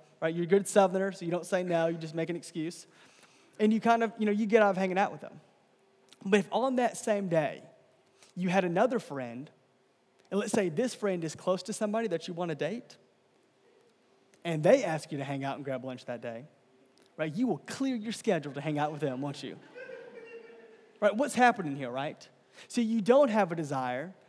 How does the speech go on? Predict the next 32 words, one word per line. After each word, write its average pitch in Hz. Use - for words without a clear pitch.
to 165
hang 185
out 165
with 165
somebody 165
who's 143
annoying, 143
so -
you 139
don't. 190
Right? 165
Again, 269
there's 330
no 240
judgment 143
here. 143
W-, 208
we've 247
all 220
done 151
this. 139
But 202
you 208
do 208
have 208
a 170
desire 143
to 156
hang 151
out 151
with 160
somebody 131